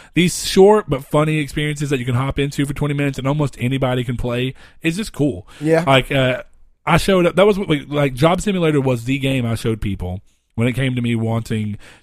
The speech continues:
Speaker 1: to be like, "Hey, look, V-, this is what V R is like. This is what makes V R great. This
Speaker 2: Yeah.
Speaker 1: is what makes
Speaker 2: It's a
Speaker 1: it where
Speaker 2: perfect game to show
Speaker 1: literally
Speaker 2: off.
Speaker 1: anybody can play this, and it's fun." Um, so, yeah, I think there's a lot of stuff to be excited for, for V R, and a lot of it has to do with that comedy genre that I think is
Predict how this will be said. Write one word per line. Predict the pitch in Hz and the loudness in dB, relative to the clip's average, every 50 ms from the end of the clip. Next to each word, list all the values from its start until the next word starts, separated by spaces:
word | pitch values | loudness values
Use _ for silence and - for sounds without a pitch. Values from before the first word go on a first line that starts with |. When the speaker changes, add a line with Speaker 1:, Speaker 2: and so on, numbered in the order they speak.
| - - | -10 -4
Speaker 1:
to | 139 | 0
be | 135 | 2
like, | 127 120 117 - | 2 2 2 2
"Hey, | 170 165 139 127 | 0 0 0 0
look, | 117 127 135 127 107 | 0 0 0 0 0
V-, | 98 117 139 151 | 0 0 0 0
this | 143 151 160 151 - | 2 0 0 0 0
is | 143 | 0
what | 151 147 131 | 0 2 2
V | 131 131 131 | 2 0 2
R | 123 120 120 | 2 2 0
is | 113 110 | 0 -2
like. | 113 113 107 107 107 | -4 -6 -6 -2 2
This | 135 151 147 - | 2 2 2 2
is | 185 | 0
what | 151 165 160 | 2 2 4
makes | 139 135 131 120 | 4 2 0 0
V | 120 127 | 0 -2
R | 117 104 95 | -2 -2 -4
great. | 95 98 120 113 98 87 - | -2 0 0 0 0 0 0
This | 139 135 143 147 - | 4 4 4 4 4
Speaker 2:
Yeah. | 208 | 2
Speaker 1:
is | 196 | 4
what | 202 190 175 | 6 6 6
makes | 165 165 143 | 4 2 2
Speaker 2:
It's | - | 2
a | 170 | 2
Speaker 1:
it | 156 147 | 4 6
where | - 135 | 6 6
Speaker 2:
perfect | 127 117 143 | 6 6 4
game | 156 147 | 2 0
to | 131 | 0
show | 117 - 151 | 2 6 8
Speaker 1:
literally | 185 180 180 165 165 160 160 151 143 | 8 10 10 8 8 6 6 4 4
Speaker 2:
off. | 131 | 2
Speaker 1:
anybody | 139 147 147 135 127 123 113 113 110 110 | 0 0 0 0 0 0 -2 0 -2 -4
can | - - 107 | -4 -4 -4
play | - - 120 113 110 | -2 -2 0 0 0
this, | 104 104 101 98 - | -2 -2 -4 -2 -4
and | 110 107 | -4 -4
it's | 95 - | -6 -8
fun." | - - - 127 113 92 90 101 - - - - - - - | -10 -2 -2 -2 -2 -2 -6 -10 -14 -16 -20 -20 -16 -8 -6
Um, | 113 107 101 104 95 95 - - - - - _ _ _ _ _ _ _ _ _ _ - | -6 -4 -4 -6 -6 -6 -8 -8 -10 -10 -16 _ _ _ _ _ _ _ _ _ _ -10
so, | - 254 | -6 -2
yeah, | 262 233 190 170 175 | 0 2 2 2 2
I | 180 | 2
think | 185 254 247 | 2 0 0
there's | 214 202 | 0 2
a | 180 165 | 2 4
lot | 156 151 147 | 4 4 4
of | 135 | 2
stuff | - - 120 117 | 0 -2 -4 -2
to | |
be | - 120 | -2 -4
excited | 110 101 - 117 107 104 95 | -4 -4 -4 -4 -4 -4 -4
for, | - 104 101 | -4 -6 -6
for | 98 | -4
V | 92 101 104 107 | -4 -4 -4 -4
R, | 107 104 104 | -2 -4 -4
and | 104 107 | -4 -4
a | 107 | -2
lot | 120 131 135 131 | -2 -2 -2 -2
of | 131 | -4
it | 131 - | -4 -4
has | 120 120 113 - | -4 -4 -4 -6
to | - | -4
do | 113 113 117 | -2 -2 -2
with | 113 113 | -2 -2
that | 120 110 | -6 -8
comedy | - - 117 113 123 131 131 131 | -6 -6 -4 -2 -2 -2 -2 -2
genre | 123 135 131 135 139 135 131 | -2 -2 -4 -4 -4 -4 -4
that | 131 123 120 | -2 -2 -2
I | 117 | -4
think | 117 - 127 123 120 - | -4 -4 -6 -6 -6 -6
is | 113 110 107 - | -6 -6 -6 -8